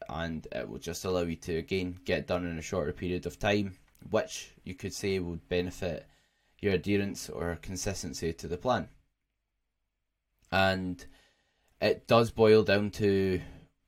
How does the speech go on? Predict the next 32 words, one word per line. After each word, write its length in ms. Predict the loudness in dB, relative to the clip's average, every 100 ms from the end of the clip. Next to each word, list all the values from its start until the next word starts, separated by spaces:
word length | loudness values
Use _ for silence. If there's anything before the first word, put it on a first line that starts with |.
| _ -10
what 220 | -4 0
you 100 | 2
are 100 | 2
more 200 | 2 2
likely 280 | 2 0 -4
to 140 | -8 -8
stick 300 | -6 -6 -6
to. 160 | -10 -10 -18 -10
So 160 | -6
again, 420 | 0 2 4 2 -6 -14 _
common 340 | -2 -2 -2 -4
theme 260 | -4 -4
here 180 | -2 -2
in 100 | -2
this 160 | -4 -8
podcast 680 | -6 -6 -2 0 0 -2 -10
is 200 | -12 -12 -8
consistency 1080 | -6 -4 -6 -6 -8 -8 -4 -2 -2 -4 -8 _ _ _ _ _ _ _ _ -4
comes 520 | 0 2 0 -4 -4
first. 520 | -4 -4 -4 -14 -16
So 420 | -6 -2 -2 -4 -12 _ _
if 220 | -6 -4
you're 100 | -4
not 220 | -2 -4 -4
gonna 120 | -2
be 80 | 0
able 100 | 0
to 160 | -4
stick 240 | -4 -4 -6
to 200 | -12 -10
something 540 | -8 -6 -6 -8 -10 -14
consistency, 840 | -12 -2 -2 0 -4 -2 -2 -2